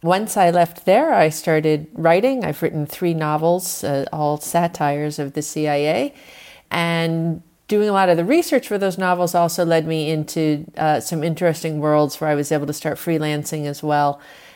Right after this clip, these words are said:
and start writing a number of other, uh, freelance articles. I particularly got into writing about the Russia investigation in the United States, which helped lead to my third novel, uh, Victor in Trouble, and that then led also into,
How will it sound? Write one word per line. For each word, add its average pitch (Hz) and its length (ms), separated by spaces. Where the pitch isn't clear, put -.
and 147 320
start 143 240
writing 147 280
a 143 40
number 143 260
of 139 120
other, 139 380
uh, 151 220
freelance 185 500
articles. 156 640
I 165 100
particularly 170 600
got 156 300
into 156 580
writing 151 360
about 147 400
the 151 80
Russia 175 300
investigation 156 720
in 143 80
the 139 60
United 139 360
States, - 580
which 160 200
helped - 380
lead 165 280
to 160 60
my 147 140
third 170 300
novel, 160 560
uh, 156 180
Victor 160 380
in 143 100
Trouble, 185 480
and 156 440
that 151 340
then 147 560
led 151 280
also 147 400
into, 143 640